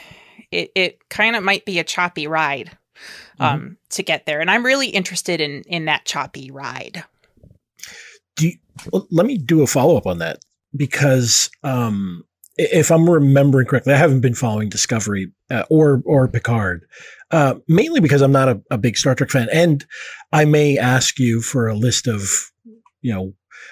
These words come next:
Speaker 2: a, a watching list, if you will, uh,
Speaker 1: Oh, sure.
Speaker 2: later. But, uh, my question here is, do you think that because, uh,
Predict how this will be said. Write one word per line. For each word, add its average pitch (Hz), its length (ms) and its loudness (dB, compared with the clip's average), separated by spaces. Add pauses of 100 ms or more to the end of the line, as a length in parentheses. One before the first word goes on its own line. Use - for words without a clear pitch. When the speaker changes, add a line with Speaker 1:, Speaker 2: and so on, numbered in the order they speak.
(140)
Speaker 2:
a, 160 180 2
a 151 100 4
watching 120 480 0
list, 95 260 -8
if - 140 -8
you 101 120 -6
will, 87 360 -4 (120)
uh, 101 320 -4
Speaker 1:
Oh, 226 60 -4
sure. 180 260 -6
Speaker 2:
later. 127 520 0
But, 139 340 0 (500)
uh, 135 320 2
my 135 160 2
question 139 460 2
here 131 500 2
is, 95 640 -8 (440)
do 151 120 -2
you 135 460 2
think - 640 -2 (480)
that 123 260 -2
because, 131 800 -2 (640)
uh, 107 480 -4